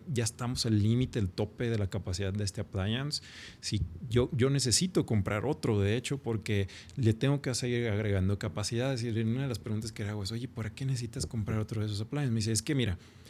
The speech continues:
tenemos internamente un desarrollo de A P I", y yo ya empiezo a pensar, digo, "Ah, bueno, una A P I, necesito comprar otro appliance, ok". Y ese se comunica y automáticamente ejecuta esto, y son estas las acciones, ¿no? Y digo, "Oye, ¿cuánto cuesta ese appliance?". Me dice, "Cuatrocientos mil dólares".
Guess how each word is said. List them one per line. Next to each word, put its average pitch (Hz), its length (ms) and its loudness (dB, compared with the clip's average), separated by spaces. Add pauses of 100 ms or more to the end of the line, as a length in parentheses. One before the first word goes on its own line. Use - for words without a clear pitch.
(360)
tenemos 151 420 2
internamente 131 560 2
un 127 80 0
desarrollo 110 400 2
de 98 180 2
A 98 40 -2
P 104 100 -2
I", 170 480 2
y 101 40 2
yo 98 100 2
ya 98 60 2
empiezo 95 200 0
a - 20 -10
pensar, 98 220 -6
digo, 107 140 -4
"Ah, 131 120 -6
bueno, 143 200 -6
una 139 100 -4
A 135 80 -4
P 120 120 -6 (160)
I, 123 80 -6
necesito 104 280 -6
comprar 107 240 -4
otro 101 140 -8
appliance, 92 380 -4
ok". 117 100 -4 (500)
Y 131 100 2
ese 131 180 0
se 107 120 -4
comunica 151 520 2
y 151 60 4
automáticamente 113 800 2
ejecuta 104 580 0
esto, 165 480 0
y 123 140 0
son 113 180 0
estas 107 280 -2
las 92 160 2
acciones, 92 520 -2
¿no? 104 220 -2 (100)
Y 110 60 -4
digo, 107 140 0
"Oye, 135 140 0
¿cuánto 160 240 -4
cuesta 180 220 -4
ese 185 80 -2
appliance?". 156 400 -4
Me 113 80 -2
dice, 101 160 -4
"Cuatrocientos 117 520 -2
mil 135 140 2
dólares". 117 380 2